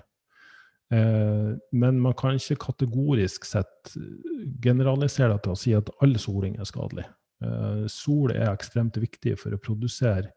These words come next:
D-vitamin, for hvis vi ikke tar opp nok D-vitamin fra kostholdet, da kan det være at det er for lite D-vitamin i kostholdet. Det kan være da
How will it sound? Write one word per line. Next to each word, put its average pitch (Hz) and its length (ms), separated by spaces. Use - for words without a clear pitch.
D-vitamin, 143 560
for 117 160
hvis 110 240
vi 101 80
ikke - 160
tar 117 240
opp 117 160
nok 110 240
D-vitamin 104 560
fra - 160
kostholdet, 160 560
da 120 160
kan 127 160
det 117 80
være 117 240
at - 240
det 110 220
er 107 100
for 110 80
lite 110 320
D-vitamin 135 560
i 139 80
kostholdet. 151 480
Det - 140
kan 110 100
være 110 240
da 101 60